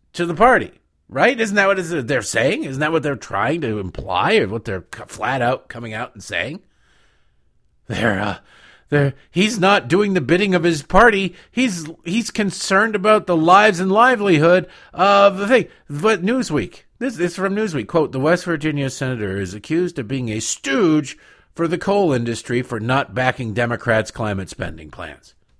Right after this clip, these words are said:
<laughs> He's representing his own people. He's, he's representing the people that he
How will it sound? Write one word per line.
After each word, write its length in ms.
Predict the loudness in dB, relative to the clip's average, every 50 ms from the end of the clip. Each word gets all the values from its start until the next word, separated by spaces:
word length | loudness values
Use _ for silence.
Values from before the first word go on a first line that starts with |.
| _ _
<laughs> 340 | _ _ _ _ _ _ _
He's 640 | -8 -8 -8 _ -16 -20 -20 _ _ -20 -20 -18 -12
representing 800 | -12 -12 -10 -10 -12 -12 -10 -10 -8 -8 -8 -8 -10 -14 -14 -16 _ _ -20 -20 -20 -20 -20 -20 -10 _
his 160 | -2 -2 0 2
own 320 | 2 2 2 0 -2 -6
people. 540 | -4 -4 -4 -4 -2 -2 -4 -4 -4 -6 _ _ _ _ _ _ _ _
He's, 240 | -2 -2 -2 -2 -4
he's 180 | -4 -4 -4 -2
representing 640 | 0 0 0 0 2 0 0 2 2 2 2 0 -2
the 100 | -4 -6
people 560 | -6 -8 -8 -6 -6 -4 -4 -6 -6 -6 _ _ _ _ _ _ _ _ _ _ _ _ -8
that 220 | -8 -8 -8 -6
he 500 | -6 -4 -2 -2 -2 -2 -4 -6 -8 -12